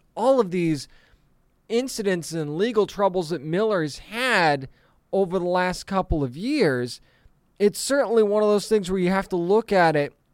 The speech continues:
from a certain perspective and go, Ah, I don't know if this is a good look that we're really propping Miller up at this point. Not to mention, I mean, he's gonna be in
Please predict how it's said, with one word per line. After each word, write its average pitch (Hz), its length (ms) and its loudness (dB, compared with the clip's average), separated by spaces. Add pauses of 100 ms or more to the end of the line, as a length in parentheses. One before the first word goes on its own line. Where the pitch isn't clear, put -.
(300)
from 175 380 -2
a 170 40 0
certain 170 340 -4
perspective 208 520 -2
and 180 120 -4
go, 180 320 0
Ah, 240 440 2
I 233 40 2
don't 220 180 -2
know 202 160 6
if 196 120 0
this 185 180 2
is 156 140 -6
a 160 40 0
good 151 240 2
look 160 360 4 (760)
that 180 120 2
we're 180 120 2
really 170 300 4
propping 165 760 0 (460)
Miller 165 460 2
up 180 340 0
at 131 160 -2
this 151 160 -2
point. 165 220 0
Not 262 180 4
to 247 80 6
mention, 214 500 4
I 151 120 -4
mean, 175 160 4
he's 170 120 -2
gonna 262 220 6
be 214 260 2
in 160 640 2